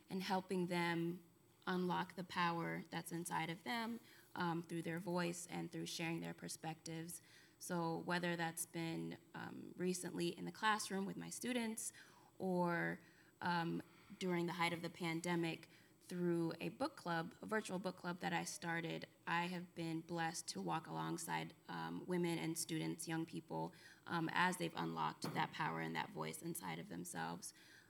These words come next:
Um, in the pandemic, I enjoy reading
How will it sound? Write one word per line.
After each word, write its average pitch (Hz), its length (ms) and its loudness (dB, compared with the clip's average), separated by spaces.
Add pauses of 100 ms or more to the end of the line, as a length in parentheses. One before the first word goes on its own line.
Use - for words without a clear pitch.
(160)
Um, 170 320 2
in 175 120 0
the 175 60 2
pandemic, 170 880 0 (600)
I 202 140 8
enjoy 185 340 4
reading 165 460 0